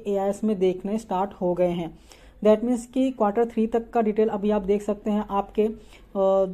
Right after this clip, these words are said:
जो भी एआईएस है, आपके एआईएस में देख सकते हैं टीडीएस, टीसीएस, एसएफ़टी के इन्फॉर्मेशन,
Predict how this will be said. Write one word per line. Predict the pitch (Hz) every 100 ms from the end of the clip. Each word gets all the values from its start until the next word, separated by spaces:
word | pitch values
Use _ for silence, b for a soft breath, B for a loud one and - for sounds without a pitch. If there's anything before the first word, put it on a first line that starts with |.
| 185
जो | 185 202
भी | 233 233
एआईएस | 220 233 233
है, | 247
आपके | 214 -
एआईएस | 214 214 214 208 220 220
में |
देख | 196 196
सकते | 214 - 214
हैं | 214 226 - B -
टीडीएस, | 202 208 214
टीसीएस, | 202 196 208 202
एसएफ़टी | 196 196 180 220 208
के | 208
इन्फॉर्मेशन, | 202 196 196 - 202